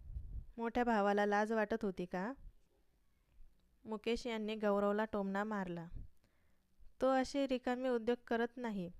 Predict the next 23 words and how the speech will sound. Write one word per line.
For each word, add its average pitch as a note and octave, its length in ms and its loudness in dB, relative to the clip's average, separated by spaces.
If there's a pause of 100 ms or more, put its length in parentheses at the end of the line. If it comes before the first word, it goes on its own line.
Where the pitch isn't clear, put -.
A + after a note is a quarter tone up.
(340)
त्याला G#3+ 220 0
दुसरे A3 320 0
महत्त्वाचे A3 580 -2
काम G#3+ 320 -4
आहे," E3+ 320 -4 (840)
गौरव A#3 360 4
जबरदस्ती A#3 640 2
हसत A3+ 360 0
म्हणाला. F3+ 440 -4 (840)
दीपकने A3+ 500 -2
त्याला G#3+ 320 0
नजरेनं A3 500 -2
रिलॅक्स G#3+ 480 -2
व्हायला G3 280 0
सांगितलं. F3+ 540 -6 (500)
"महत्त्वाची G3+ 520 -2
कामं G3 380 -2
आहे," F#3+ 240 -2
म्हणे. F3 320 -4 (600)
मुकेश A3 400 0
तिरकस A3 440 0
गालात G#3 340 0
हसले. F3 360 -2